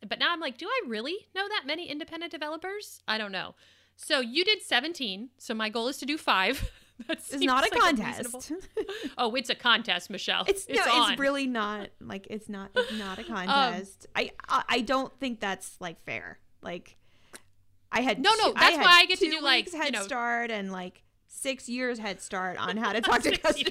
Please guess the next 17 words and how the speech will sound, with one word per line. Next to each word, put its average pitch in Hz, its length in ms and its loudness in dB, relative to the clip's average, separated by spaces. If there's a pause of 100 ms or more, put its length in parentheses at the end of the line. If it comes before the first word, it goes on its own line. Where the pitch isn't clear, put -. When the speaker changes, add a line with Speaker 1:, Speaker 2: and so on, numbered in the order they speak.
Speaker 2:
customers. 302 120 2
<laughs> - 20 -12
Speaker 1:
head 349 200 0
start. - 40 -14
Speaker 2:
Like, - 320 -2
is - 640 -4
that 453 260 2
fair? 247 600 -4
I - 80 -4
don't 240 240 -4
think 170 260 -10
so. 170 380 -10 (120)
Like 220 480 -10
<laughs> - 880 -14
Speaker 1:
Um, 381 280 2 (340)
so 359 240 -4
I, 320 240 -2